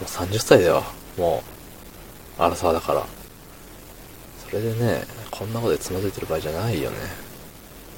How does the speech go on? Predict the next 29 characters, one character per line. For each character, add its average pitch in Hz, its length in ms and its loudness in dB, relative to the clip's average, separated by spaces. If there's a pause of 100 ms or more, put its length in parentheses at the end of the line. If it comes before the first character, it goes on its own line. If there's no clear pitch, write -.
(160)
ど 87 80 0
う 85 40 -4
に 80 60 -6
か 82 100 -8
し - 140 -2
よ 67 120 2
う。 - 20 -6 (840)
酒 92 260 -2
に 85 160 2
溺 85 240 4
れ 85 80 4
た 82 260 2
方 85 160 6
が 76 120 6
い - 20 0
い 73 40 0
の 76 80 -2
か - 80 -6
な？ 85 100 -4
い - 20 -4 (480)
や、 78 80 6
良 80 80 2
く - 100 -8
な 73 80 -4
い、 - 40 -4
良 - 40 -8
く - 160 -12
な - 60 -14
い。 - 40 -14